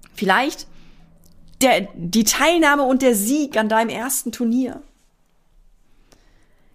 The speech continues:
Die Aufregung und dann zu wissen, du warst die Beste und du kriegst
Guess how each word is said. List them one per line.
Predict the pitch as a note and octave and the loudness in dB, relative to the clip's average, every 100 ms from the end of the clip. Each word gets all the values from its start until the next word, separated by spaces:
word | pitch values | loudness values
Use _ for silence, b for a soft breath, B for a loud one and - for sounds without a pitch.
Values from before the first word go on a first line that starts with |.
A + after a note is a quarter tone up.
| _ - | _ 0
Die | A3 F3+ | 2 4
Aufregung | B3+ D4+ - A#3+ A#3 G#3+ F#3+ | 4 4 2 2 4 2 0
und | F#3+ F#3 | -4 0
dann | G#3+ A3 | 0 0
zu | - F#3 | -2 -2
wissen, | G#3+ - G3+ G3 B3+ _ _ _ _ _ _ _ _ _ _ _ _ _ - | -2 0 -2 -4 -10 _ _ _ _ _ _ _ _ _ _ _ _ _ -4
du | G3+ | 0
warst | A#3 C4+ - | 0 0 0
die | A3 | 0
Beste | - C4 - - A3 G#3 - | 2 0 0 2 2 2 -2
und | - G3+ G3+ | -4 -2 -2
du | |
kriegst | G3 A3+ G#3+ - - | -2 -2 -2 -6 -12